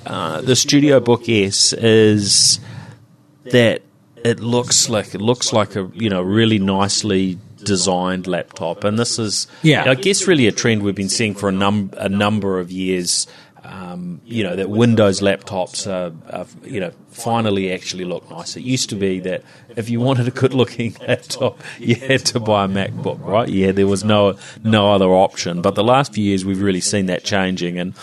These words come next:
Speaker 1: and, you know, I think Asus have had a, you know, have had their part to play in that. Uh, obviously, Microsoft with, um, you know, the Surface, uh, line as well has, has, has helped in that journey.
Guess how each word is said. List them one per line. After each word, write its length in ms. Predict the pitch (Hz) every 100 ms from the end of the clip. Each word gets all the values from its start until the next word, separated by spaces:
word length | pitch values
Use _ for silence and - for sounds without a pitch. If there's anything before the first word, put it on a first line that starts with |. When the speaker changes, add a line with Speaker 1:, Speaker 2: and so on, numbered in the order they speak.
| - -
Speaker 1:
and, 360 | 104 107 101 -
you 80 | 123
know, 120 | 104
I 40 |
think 260 | 107 120 -
Asus 420 | 101 101 101 98
have 140 | 101 104
had 180 | 104
a, 160 | 95 90 -
you 100 | 107
know, 80 |
have 140 | 92 95
had 200 | 101 92
their 140 | 101
part 300 | 98 110 -
to 60 | -
play 300 | - 98 101
in 120 | 95
that. 280 | 101 98 98 - - -
Uh, 260 | 92 90 90
obviously, 400 | 92 92 87 98
Microsoft 760 | 92 90 - 85 - 87 - -
with, 440 | 90 85 - -
um, 360 | 87 87 87 82 _ _ _ _ _ - -
you 160 | 120
know, 80 | 95
the 140 | 85 -
Surface, 640 | 107 95 - 85 - -
uh, 400 | 90 87 85 82 -
line 460 | 117 101 90 85 82
as 180 | 80
well 220 | 85 82 82
has, 240 | 80 -
has, 280 | 85 82 -
has 240 | - -
helped 300 | - - -
in 80 | 80
that 200 | 82 -
journey. 380 | 92 87 82